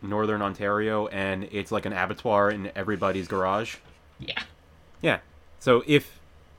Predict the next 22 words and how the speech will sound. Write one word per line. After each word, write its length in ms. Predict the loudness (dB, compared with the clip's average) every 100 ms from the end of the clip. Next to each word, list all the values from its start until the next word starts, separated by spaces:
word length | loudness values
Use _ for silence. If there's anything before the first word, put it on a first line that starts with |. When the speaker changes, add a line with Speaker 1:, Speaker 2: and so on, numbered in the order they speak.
| -4
Speaker 1:
if 240 | 0 0 -2
Spookly 500 | 2 2 4 2 2
was 240 | 2 2
more 240 | 2 2
like 220 | 4 2 0
Rudolph, 540 | -2 2 2 2 -2
that's 280 | -4 -4 -4
how 160 | -6 -4
Rudolph 520 | -6 -8 -8 -10 -12
would 140 | -12
end 240 | -10 -10 -10
up? 120 | -8
I 120 | -6
don't 160 | -4 -4
know. 180 | -4 -4
I'm 120 | -8
confused. 500 | -10 -12 -10 -12 -12 -18 -20 -4
Uh, 500 | 2 4 6 6 6 0 -14 -20 -8
this 320 | 0 2 0
is 440 | -2 2 2 2 0
a 200 | -2 -2
very 560 | 0 2 4 2 -2